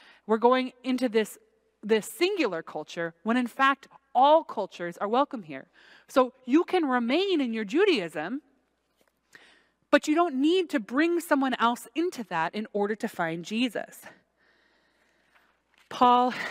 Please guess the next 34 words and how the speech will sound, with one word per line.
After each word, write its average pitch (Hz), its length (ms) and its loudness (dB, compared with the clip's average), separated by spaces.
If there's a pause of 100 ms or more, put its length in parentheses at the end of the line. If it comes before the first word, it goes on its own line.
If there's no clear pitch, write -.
(180)
advocates 247 640 0
for 208 120 -8
this 202 220 -8
understanding. 208 960 -6
This 302 220 -2
is 277 100 -6
where 214 160 0
we 214 100 -2
get 190 180 -6
that - 180 0
famous 214 400 -8
passage - 560 -10 (400)
that 196 200 2 (100)
in 233 180 2
the 254 80 0
gospel, - 720 -2
in 240 240 -2
Jesus, 180 500 -8
there's 160 240 -6
neither 226 540 -2
Jew 214 460 -6
nor 247 180 -4
Greek, 208 640 -12 (460)
neither 160 280 -2
slave 233 440 0
nor 180 160 -8
free, 262 500 -4 (560)
not 185 220 2
male 226 420 -2
and 190 180 -10
female, 240 600 -4 (680)
that 226 160 -2
these 226 220 -2
designations 233 1200 -2